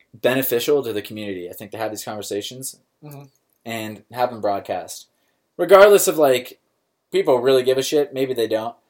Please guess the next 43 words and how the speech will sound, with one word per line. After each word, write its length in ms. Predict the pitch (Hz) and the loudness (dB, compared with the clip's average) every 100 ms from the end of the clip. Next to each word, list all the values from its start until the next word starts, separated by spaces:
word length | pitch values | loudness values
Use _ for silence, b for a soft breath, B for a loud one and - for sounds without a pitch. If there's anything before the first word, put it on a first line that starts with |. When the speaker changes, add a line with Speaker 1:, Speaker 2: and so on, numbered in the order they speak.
| _ _ - | _ _ -2
Speaker 1:
Some 200 | 214 208 | 0 0
people 200 | 202 156 | 2 2
are 60 | |
gonna 140 | 147 131 | 2 2
all 140 | 127 | 2
draw 220 | 127 120 120 | 2 0 0
inspiration 440 | - 113 110 120 | -2 -4 -4 -8
from 120 | 113 | -12
this, 180 | 110 110 | -10 -6
I 60 | 107 | -4
hope. 320 | 117 135 _ _ _ _ - | -2 -4 _ _ _ _ -6
There's 160 | 139 143 | -4 2
Speaker 2:
Hopefully. 280 | 165 160 156 | 0 0 -2
Speaker 1:
definitely, 180 | 139 | 0
like, 240 | 123 117 - - | 0 -2 -12 -4
and, 260 | 143 139 156 | -4 -4 -8
you 100 | 127 | -6
know, 100 | 117 | -4
maybe 320 | 123 143 139 | -4 -2 -4
not 420 | 127 123 120 - | -4 -6 -8 -10
this 180 | 107 123 | -8 -6
time, 300 | - 113 123 | -6 -10 -8
but 220 | 113 107 - | -6 -6 -10
another 280 | 110 113 107 | -8 -6 -6
conversation 500 | 120 104 117 110 110 | -8 -10 -10 -10 -12
in 60 | |
the 40 | 101 | -14
future 300 | 107 - 113 | -12 -8 -8
we 60 | |
might 160 | 110 107 | -8 -12
have 260 | 110 110 104 | -12 -12 -8
or 60 | |
whatever 240 | 101 107 98 | -6 -4 -6
it 60 | |
is. 240 | 101 113 - _ _ _ _ - | -6 -8 -12 _ _ _ _ -4
Like, 340 | 107 101 - _ _ _ _ _ _ _ _ _ _ _ _ _ _ _ _ _ _ _ _ _ - | -4 -4 -12 _ _ _ _ _ _ _ _ _ _ _ _ _ _ _ _ _ _ _ _ _ -14
it's 180 | 131 - | -8 -6
nice 300 | 147 151 160 | -2 -2 0
to 100 | 143 | 0
have 160 | 135 123 | 2 0
these 160 | 120 | -2
long-form 480 | 120 123 123 127 120 | 0 0 -2 -6 -6
conversations 920 | 120 110 104 107 107 120 117 120 - | -6 -6 -6 -6 -6 -10 -12 -14 -14